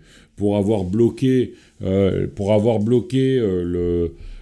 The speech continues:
la, la sortie de l'E T H crypto de, de BlackRock sur, euh, sur, euh, sur l'E T F, pardon, l'E T F crypto de BlackRock sur le Bitcoin.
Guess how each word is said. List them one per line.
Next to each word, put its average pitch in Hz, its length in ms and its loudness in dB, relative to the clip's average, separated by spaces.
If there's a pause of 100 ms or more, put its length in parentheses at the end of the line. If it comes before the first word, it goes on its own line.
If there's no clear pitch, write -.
(120)
la, 95 380 0
la 113 880 0
sortie 131 420 2
de 104 100 6
l'E 101 180 4
T 117 100 0
H 113 200 2
crypto 113 480 0
de, 90 200 2
de 87 140 2
BlackRock 95 640 -2 (320)
sur, 147 580 2 (640)
euh, 101 680 0
sur, 120 560 -4
euh, 95 240 -2
sur 117 160 -4
l'E 127 140 4
T 135 220 4
F, - 160 -8
pardon, 90 320 -10
l'E 90 140 -8
T 123 200 -6
F 104 80 -14
crypto 113 360 -8
de 101 40 -6
BlackRock 101 380 -8
sur 156 360 -6
le 98 140 -4
Bitcoin. 104 640 -8